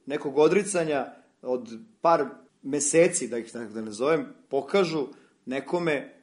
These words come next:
i taj neko to nagradi takvim aplauzima i da jednostavno po dva, tri puta se vraća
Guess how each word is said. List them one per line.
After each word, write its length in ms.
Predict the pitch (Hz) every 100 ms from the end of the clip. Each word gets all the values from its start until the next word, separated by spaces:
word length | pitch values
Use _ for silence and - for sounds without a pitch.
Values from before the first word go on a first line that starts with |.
| -
i 220 | 127 117
taj 240 | 156 151
neko 380 | 139 147 147 135
to 280 | 135 156 135
nagradi 720 | 131 139 151 151 131 117 - - _ _
takvim 400 | - 151 151 160
aplauzima 960 | 143 123 135 139 147 139 135 127 117 - _ _ _
i 240 | - 123 120
da 200 | 113 120
jednostavno 640 | 123 123 131 - 127 113
po 80 | 127
dva, 220 | 113 139
tri 240 | 147 143 143
puta 220 | 147 143
se 180 | - 131
vraća 500 | 139 143 - 120